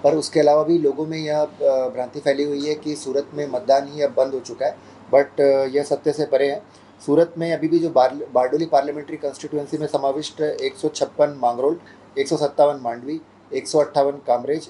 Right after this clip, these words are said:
एक सौ उनसत्तर बारडोली और एक सौ सत्तर महुआ,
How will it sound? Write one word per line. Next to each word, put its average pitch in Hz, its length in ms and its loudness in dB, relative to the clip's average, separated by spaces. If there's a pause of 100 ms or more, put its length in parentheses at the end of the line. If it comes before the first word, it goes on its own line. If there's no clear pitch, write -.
(120)
एक 135 200 -10
सौ 151 300 0
उनसत्तर 143 760 -2 (240)
बारडोली 143 440 4
और 139 180 0
एक 135 80 -6
सौ 139 100 -14
सत्तर - 440 -4
महुआ, 123 360 0